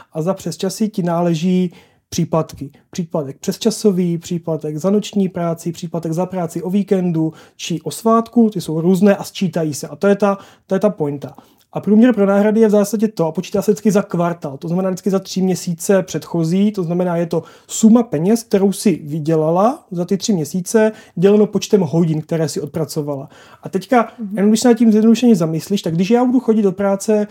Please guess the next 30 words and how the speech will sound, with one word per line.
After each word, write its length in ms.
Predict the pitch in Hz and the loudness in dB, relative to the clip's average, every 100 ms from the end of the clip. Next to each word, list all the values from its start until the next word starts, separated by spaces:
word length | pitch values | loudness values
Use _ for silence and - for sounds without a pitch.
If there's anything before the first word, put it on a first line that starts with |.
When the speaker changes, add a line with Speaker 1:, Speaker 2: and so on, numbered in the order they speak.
| - | -10
Speaker 1:
v 80 | _ | _
úvazku 400 | 214 202 196 - | -2 -2 -2 2
jedna 240 | 196 196 180 | 4 4 2
nula, 380 | 139 160 214 254 - _ | 0 0 0 0 -10 _
tak 140 | 185 | -2
ten 180 | - 208 | 4 6
můj 220 | 196 247 | 10 8
průměr 400 | 233 220 220 220 | 8 6 6 6
pro 160 | 208 202 | 4 2
náhrady 340 | 202 202 196 | 2 2 2
bude 240 | 175 196 202 | 2 4 4
plus 380 | 202 208 202 | 6 4 6
minus 560 | 190 190 196 196 185 - - - - | 2 6 6 6 2 -4 -18 -16 0
pořád 340 | 196 202 190 | 2 4 0
stejný 480 | - 170 175 202 202 | -2 0 4 6 6
a 40 | |
bude 200 | 175 180 | 4 0
se 120 | 175 | 0
lišit 280 | 196 180 180 | 0 0 -2
podle 240 | - 185 190 | 0 2 2
toho, 400 | 185 170 185 185 - - | 2 2 2 0 -8 -6
jestli 300 | 180 175 196 | -2 0 0
někde 160 | 190 180 | 2 2
dostanu 320 | 175 - 190 | 0 2 2
mimořádnou 480 | 190 190 190 196 190 | 4 4 4 4 2
odměnu, 560 | 180 175 190 190 190 | 0 2 4 4 4
nebo 300 | 190 185 165 | 4 2 2
budu 200 | 175 180 | 2 0
pracovat, 640 | - 185 - 180 180 185 - | 0 -4 -2 0 0 -2 -6
eh, 420 | - - 139 - | -18 -18 -16 -6